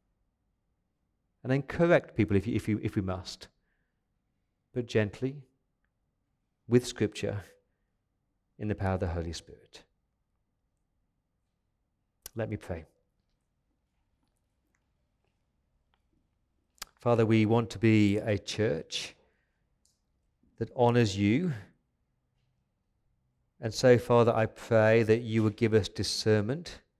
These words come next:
as to what we listen to. Forgive me, Father, if I've said things tonight that are, that are not of you.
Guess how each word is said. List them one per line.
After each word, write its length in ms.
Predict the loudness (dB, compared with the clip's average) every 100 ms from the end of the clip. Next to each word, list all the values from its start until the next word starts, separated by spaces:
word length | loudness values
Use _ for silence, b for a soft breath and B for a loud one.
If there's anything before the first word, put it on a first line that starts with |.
| _ _ _ _ _ _ _ _ _ _ _ _ _
as 160 | -10 -8
to 180 | -4 2
what 200 | 4 4
we 140 | 4
listen 340 | 2 0 -2 -10
to. 280 | -6 -6 -6 -16 _ _ _ _ _ _ _ _ _ _ _ _ _ _ _ _ _ _ _ _
Forgive 380 | 0 4 2
me, 240 | 4 2 2
Father, 380 | 6 6 8 6
if 180 | 4
I've 180 | 2 2
said 320 | 0 0 0
things 220 | -2 -4 -6
tonight 300 | -4 -4 -2
that 200 | -2 -4
are, 40 | -10 -8
that 160 | -4 -2
are 60 |
not 220 | 0 0
of 280 | 0 -2 -2
you. 320 | -4 -4 -6